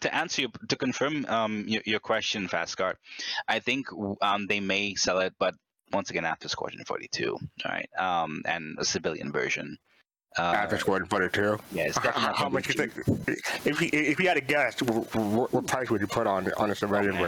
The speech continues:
Speaker 2: version? Two fifty? Three fifty? Three fifty?
Speaker 1: Probably, probably three fifty. Uh, it's,
Speaker 2: Three fifty?
Speaker 1: it's not gonna be cheap, especially if we see how, um, you know, bang stang it,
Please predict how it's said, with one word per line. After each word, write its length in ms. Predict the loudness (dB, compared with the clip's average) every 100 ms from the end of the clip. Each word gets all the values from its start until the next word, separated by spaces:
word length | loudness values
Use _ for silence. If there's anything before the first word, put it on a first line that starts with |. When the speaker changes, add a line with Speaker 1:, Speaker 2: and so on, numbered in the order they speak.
| 0
Speaker 2:
version? 180 | -2 -6 -6 -10 -8 -8 -10 -10 -12 -16 -16 -20 -20 _ _ _ 0
Two 160 | 2
fifty? 400 | 2 2 4 2 0 -12 0
Three 100 | 2
fifty? 380 | 2 0 2 0 -4 _ _ _ -20 -20 -4
Three 100 | -2 2
fifty? 220 | 2 0
Speaker 1:
Probably, 380 | -2 -2 -4 -6 -12 -14 -14 -16 -14 -2
probably 300 | 0 2 0
three 240 | 0 -2
fifty. 400 | 0 0 0 -4 -6 -10 -6 -6 -4
Uh, 380 | 2 4 6 4
it's, 100 | 2 2
Speaker 2:
Three 100 | 0
fifty? 80 | 0
Speaker 1:
it's 40 | 0
not 180 | 0 0
gonna 160 | 0
be 140 | 0 -2
cheap, 280 | 0 -2 -2
especially 680 | 0 0 0 0 0 0
if 340 | 0 -2 -4 -4
we 220 | -2 0
see 320 | 2 0 0
how, 400 | 0 2 2 0 -6 -10 -6 -6 -2
um, 640 | 2 4 4 2 0 -2 0
you 100 | 0
know, 300 | 2 2 0
bang 360 | -4 -2 -2 0
stang 560 | 0 0 0 -2 -2 -2
it, 160 | -4